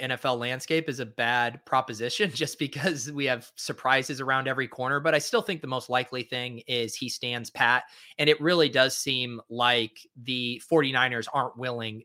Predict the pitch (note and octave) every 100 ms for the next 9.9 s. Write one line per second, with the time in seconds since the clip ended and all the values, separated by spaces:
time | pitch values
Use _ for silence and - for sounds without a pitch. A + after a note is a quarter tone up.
0 | - D3 C3+ B2+ A#2+ C3 C#3+ - - -
1 | - C#3+ C#3+ C3+ D#3+ G#3 G#3+ - F3 -
2 | D3 C3 C3 C3 B2+ B2+ B2+ B2+ - C3
3 | B2+ B2+ B2 A#2+ A#2 - _ C#3 C3 -
4 | C3 A#2 - B2 A#2+ B2 B2+ A#2+ - C3+
5 | - D3+ C#3+ C3 C3+ C3 B2 C3 B2 C3
6 | B2 - C3 B2+ B2+ B2+ B2 - B2 B2+
7 | B2 B2 C3 B2 A#2 B2+ A#2 - B2+ B2
8 | - B2+ - B2 - B2 B2 B2+ A#2 B2+
9 | - C3+ A#2+ B2 B2 B2 A#2 - A2+